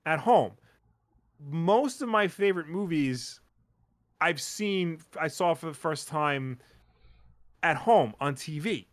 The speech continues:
And we're talking about, like, you know, this is the nineties. When I first saw Raiders of the Lost Ark, it was on a shitty C R T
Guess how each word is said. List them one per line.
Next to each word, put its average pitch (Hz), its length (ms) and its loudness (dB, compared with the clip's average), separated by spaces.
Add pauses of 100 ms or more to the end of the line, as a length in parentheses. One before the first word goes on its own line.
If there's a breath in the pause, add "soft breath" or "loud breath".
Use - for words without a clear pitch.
(280 soft breath)
And 165 140 -2
we're 208 80 4
talking 202 280 2
about, 180 180 2
like, 151 260 0 (640 soft breath)
you 185 80 -2
know, 131 260 2 (180)
this 147 280 -4
is 208 80 -6
the 170 100 -2
nineties. 151 520 -2
When 151 120 -2
I 175 80 2
first 196 240 0
saw 185 160 4
Raiders 170 380 2
of 160 60 -2
the 156 60 -4
Lost 160 280 0
Ark, 180 200 4
it 147 40 -2
was 143 80 -2
on 160 100 0
a 147 40 -2
shitty 185 540 -2
C 185 300 -2
R 165 120 4
T 160 500 0